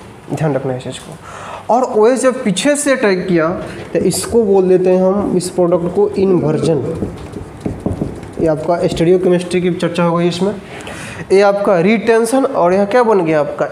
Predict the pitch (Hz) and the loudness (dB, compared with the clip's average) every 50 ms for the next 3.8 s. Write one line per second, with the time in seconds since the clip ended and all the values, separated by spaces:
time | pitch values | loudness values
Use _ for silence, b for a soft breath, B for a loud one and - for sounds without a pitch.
0 | - 196 208 190 - - 131 123 120 135 127 127 160 208 240 254 247 214 175 147 | 0 0 0 0 -2 -2 -4 -4 -4 -2 -2 0 2 2 2 2 0 -2 -2 -2
1 | 143 143 139 139 139 143 175 214 196 170 139 135 127 139 135 - 135 131 127 127 | -2 -2 0 0 0 0 0 0 0 0 -2 -2 -4 -6 -8 -8 -8 -8 -10 -10
2 | - - - - - - - - - B B B B B B B B B B B | -14 -18 -20 -20 -20 -20 -20 -20 -20 B B B B B B B B B B B
3 | B B B B B B B B B B - 269 294 339 - | B B B B B B B B B B -2 -2 0 0 -2